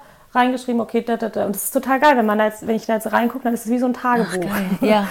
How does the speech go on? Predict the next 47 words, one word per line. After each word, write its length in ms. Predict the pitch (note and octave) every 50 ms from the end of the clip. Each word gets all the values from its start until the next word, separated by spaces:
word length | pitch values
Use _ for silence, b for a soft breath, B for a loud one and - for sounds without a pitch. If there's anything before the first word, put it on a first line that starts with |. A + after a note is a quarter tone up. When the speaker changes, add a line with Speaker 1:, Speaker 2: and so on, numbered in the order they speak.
| - - G#3+
Speaker 2:
ja. 320 | G#3+ G#3 G3+ G3 - -
Speaker 1:
<laughs> 40 | -
Und 160 | - B3 B3 C4+
das 100 | B3+ -
motiviert 440 | A3+ B3+ B3+ A#3+ B3 A3+ D#4 F4+ -
einen 160 | - C4+ C4
natürlich 360 | B3 A#3 A#3 - A#3+ A#3 A3+
total 560 | - A#3 G#3 - - B3 C#4 D4+ D4+ D4 C4 -
und, 320 | - A3+ A3+ A3 G#3 - - -
ähm, 600 | - A#3 A3 A3+ A3+ A3 A3 A3 A3 G#3+ - - - -
also, 420 | - A#3 G#3 A3+ A3 G#3 G#3 -
ja, 260 | - G#3+ G#3 F#3+ F#3 - - - -
das, 280 | A#3 G#3+ - - - -
ähm, 460 | - F#3+ F#3 F#3 F#3 F#3 F#3 F#3 F3+ - - - - - - - - - - - - - - -
Speaker 2:
Ja, 80 | G3 G3+
Speaker 1:
also 60 | G3+
Speaker 2:
man 100 | G3+ F#3+
Speaker 1:
genau, 120 | - G3
Speaker 2:
braucht 180 | G3 G#3 - -
solch-, 240 | - G#3 G3 G3 G3
Speaker 1:
das, 40 | G#3
Speaker 2:
man 220 | G#3 G3+ G3+ G3+
braucht 100 | G#3+ G#3+
Speaker 1:
ja. 120 | G3 F#3 -
Speaker 2:
solche 460 | A#3 A3 - A3+ A3 G#3+ G#3 G3 G3
Wegkonf-, 560 | B3 D4 - - A3+ F#3+ - - - - -
kann-, 240 | - G3+ G3 F3 E3+ - A2+ F#3 G3 A#3 A#3 -
Speaker 1:
Ja. 220 | G3+ G#3+ A3 G#3+ G#3
Speaker 2:
Weggefährten, 500 | G3 G3 G3+ G3 F#3+ F3+ - - E3+ F3+
ne? 120 | G#3+ C#4 B B B B B B B B B B B
Speaker 1:
Ja. 220 | A3+ G#3+ G#3+ G3 F#3
Speaker 2:
Ähm, 260 | G#3 G#3+ A3 A3 - -
wie 300 | G#3 A#3 A#3+ A3 - - - G#3+ - - - - - -
stehst 300 | - - C4 C4 B3 -
du 40 | A#3+
so 100 | A#3 A#3
zu 180 | A#3 - A#3+
Mentoren 560 | A3+ A3 A3 A3 G#3+ - B3 B3 B3 B3+ B3 A3+
und 100 | A3 A3
Coaches? 680 | - A#3 A#3 B3 C4+ C4 - - F4 G4+ - - -
Hast 160 | C4+ B3+ -
du 40 | B3
sowas 220 | A3+ A#3+ A#3+ A#3 -
auch 120 | - B3
in 80 | C4 C4+
Anspruch 280 | C4+ C4 - C#4+ - -
genommen? 240 | C#4+ C#4+ D#4 F4+